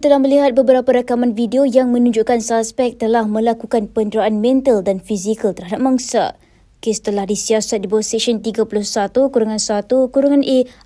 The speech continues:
Akta Kanak-Kanak dua ribu satu. Susulan itu, pada dua puluh Disember dua ribu dua puluh lima, polis telah menang suspek, seorang lelaki berumur tiga puluh dua tahun yang juga merupakan suami pengadu.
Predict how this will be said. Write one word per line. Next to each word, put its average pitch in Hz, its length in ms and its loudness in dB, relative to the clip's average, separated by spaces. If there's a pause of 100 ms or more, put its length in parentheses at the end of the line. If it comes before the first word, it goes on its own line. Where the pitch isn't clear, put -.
(140)
Akta 277 240 0
Kanak-Kanak 214 480 -6
dua 202 160 -4
ribu 233 160 -4
satu. 202 480 -4 (400)
Susulan 269 480 -2
itu, 277 240 2
pada 277 320 2
dua 269 80 6
puluh 269 240 0
Disember 247 400 4
dua 240 80 2
ribu 226 160 0
dua 233 160 2
puluh 226 160 0
lima, 269 160 2
polis 226 320 -2
telah 220 160 -2
menang 220 240 -2
suspek, 220 560 -4
seorang 220 640 -2
lelaki 220 400 0
berumur 214 320 0
tiga 220 320 2
puluh 220 160 2
dua 214 160 2
tahun 240 400 4
yang 208 160 -2
juga 233 320 2
merupakan 220 560 0
suami 220 320 -2
pengadu. 233 640 0